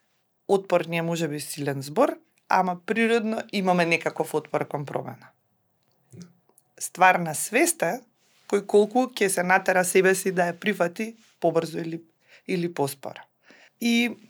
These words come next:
кога го знаеме тоа, полесно ни е да разбереме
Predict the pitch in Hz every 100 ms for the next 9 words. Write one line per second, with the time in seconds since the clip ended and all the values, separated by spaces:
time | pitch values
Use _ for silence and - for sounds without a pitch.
0 | _ _ _ _ _ _ _ _ - _
1 | - 202 196 196 190 180 _ _ - 175
2 | 190 196 254 226 185 180 170 202 339 -
3 | _ - 233 254 247 247 220 202 190 175
4 | 170 160 165 202 214 226 277 277